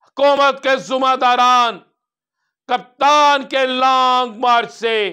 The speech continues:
इस कदर खौफजदा हो चुके हैं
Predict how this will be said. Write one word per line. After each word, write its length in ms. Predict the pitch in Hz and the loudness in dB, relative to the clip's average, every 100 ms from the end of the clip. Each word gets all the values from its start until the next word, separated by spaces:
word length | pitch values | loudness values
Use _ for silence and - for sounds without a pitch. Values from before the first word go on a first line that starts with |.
| - _ _ _ _ _ _ _ _ - | -10 _ _ _ _ _ _ _ _ -6
इस 280 | 277 285 - - | -4 -4 -6 -6
कदर 380 | 269 277 277 254 | -4 0 0 0
खौफजदा 680 | 214 262 247 175 247 240 233 | 0 0 -2 -4 -4 0 2
हो 220 | 220 233 | 2 -2
चुके 380 | 226 214 214 220 | -6 -8 -4 -4
हैं 340 | 214 220 202 | -2 -4 -6